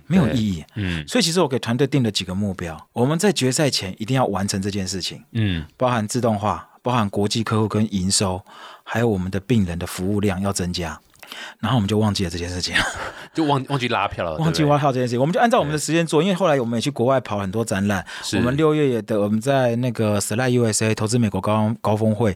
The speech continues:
Speaker 2: 对。
Speaker 1: 里面拿到 Maytech 的 pitch 的第二名。
Speaker 2: 对。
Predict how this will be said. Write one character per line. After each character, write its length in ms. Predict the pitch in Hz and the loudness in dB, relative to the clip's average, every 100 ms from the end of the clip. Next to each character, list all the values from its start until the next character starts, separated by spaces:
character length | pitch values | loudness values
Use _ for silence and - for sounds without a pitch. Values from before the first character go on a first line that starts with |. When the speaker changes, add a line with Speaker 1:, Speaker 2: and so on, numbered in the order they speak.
| - | -2
Speaker 2:
对。 220 | 92 82 | -2 0
Speaker 1:
里 80 | 104 | 2
面 160 | 120 123 | 2 2
拿 160 | 107 | 2
到 260 | 110 117 110 | 2 2 2
Maytech 580 | 110 117 - 120 101 92 | 2 2 2 -2 0 0
的 360 | 92 90 90 87 | 0 0 -2 -2
pitch 240 | - 113 101 | 0 2 0
的 80 | |
第 180 | 92 107 | 2 2
二 80 | 98 | 2
名。 160 | 80 76 | 0 -2
Speaker 2:
对。 220 | 85 | -2